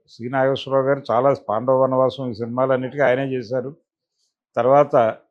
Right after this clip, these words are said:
కృష్ణావతారం సినిమాకి పనిచేసిన అన్నయ్య గారు, కృష్ణావతారమే కాదు, చాలా సినిమాలకు వర్క్ చేశారు ఆయన. అన్నయ్య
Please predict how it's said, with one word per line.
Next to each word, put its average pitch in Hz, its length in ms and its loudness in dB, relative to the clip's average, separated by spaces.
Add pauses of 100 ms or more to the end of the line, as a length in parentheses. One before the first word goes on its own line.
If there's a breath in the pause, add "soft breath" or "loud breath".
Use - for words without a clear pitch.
(760)
కృష్ణావతారం 151 720 4
సినిమాకి 139 420 0
పనిచేసిన 135 520 -2
అన్నయ్య 135 460 0
గారు, 131 320 2 (1080)
కృష్ణావతారమే 147 680 2
కాదు, 135 240 0
చాలా 120 200 2
సినిమాలకు 135 500 0
వర్క్ 123 260 -2
చేశారు 123 280 -2
ఆయన. 127 340 -4 (760)
అన్నయ్య 147 600 4